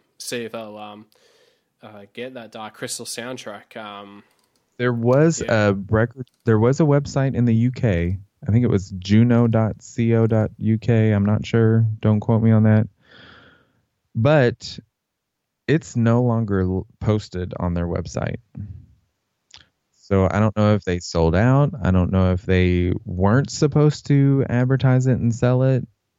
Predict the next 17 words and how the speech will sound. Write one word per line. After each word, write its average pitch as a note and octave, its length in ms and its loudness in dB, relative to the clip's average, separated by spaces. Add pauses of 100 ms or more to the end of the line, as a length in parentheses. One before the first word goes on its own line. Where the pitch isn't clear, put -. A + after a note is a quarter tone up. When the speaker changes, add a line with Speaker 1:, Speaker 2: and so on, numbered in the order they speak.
(200)
Speaker 2:
Mm, G2 680 -6
like, F#2 180 0 (380)
maybe G2+ 240 2
they G2+ 300 2
did G2+ 180 -2
a G2 40 2
boo-boo G2+ 500 4
and F#2 180 0
took G#2 160 -2
it G2 100 0
off G2 220 0
the F#2 80 -2
site. F#2+ 420 0
I F#2 140 0
have E2+ 180 0
no F2+ 140 2
idea. F2 480 2